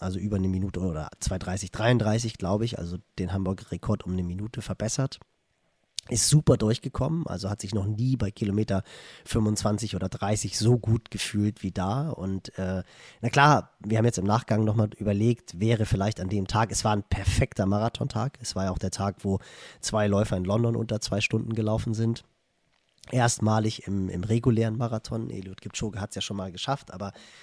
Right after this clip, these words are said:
jetzt Savi, äh, auch deutlich, ich weiß gar nicht, eins neunundfünfzig, was war's? Dreißig oder zwölf sogar. Also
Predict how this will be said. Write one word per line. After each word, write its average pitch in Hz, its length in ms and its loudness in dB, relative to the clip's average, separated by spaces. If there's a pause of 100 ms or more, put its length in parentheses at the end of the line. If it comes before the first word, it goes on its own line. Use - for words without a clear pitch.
(200)
jetzt 104 240 -10
Savi, 113 460 0 (260)
äh, 92 240 -2
auch 104 160 0
deutlich, 131 460 2
ich - 100 -10
weiß 101 160 2
gar 98 100 0
nicht, 95 160 -2 (480)
eins - 840 -2
neunundfünfzig, 107 1120 2
was 101 220 0
war's? 123 240 -2
Dreißig 127 560 -2
oder - 180 -4
zwölf 120 340 4
sogar. 120 420 0
Also 104 180 4